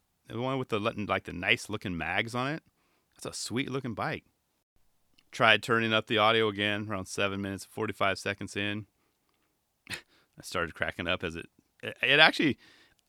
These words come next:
it, it was timed with a nice dirt bike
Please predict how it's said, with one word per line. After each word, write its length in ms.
it, 220
it 40
was 140
timed 440
with 120
a 60
nice 340
dirt 280
bike 500